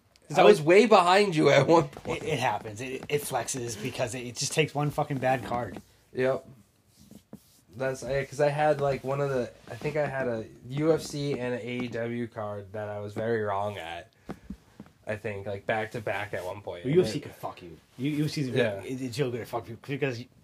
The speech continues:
Speaker 1: I mean, literally anything can fucking happen. But <laughs>
Speaker 2: Yep. Anything.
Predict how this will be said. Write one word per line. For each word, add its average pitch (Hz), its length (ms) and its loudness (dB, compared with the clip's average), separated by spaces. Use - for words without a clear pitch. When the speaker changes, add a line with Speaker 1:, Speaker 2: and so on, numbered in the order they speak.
Speaker 1:
I 107 40 -18
mean, 98 140 -14
literally 110 300 -4
anything 95 300 -12
can 80 80 -18
fucking 85 260 -16
happen. 87 480 -14
But 107 160 -10
<laughs> - 40 -20
Speaker 2:
Yep. 123 360 2
Anything. 123 500 -12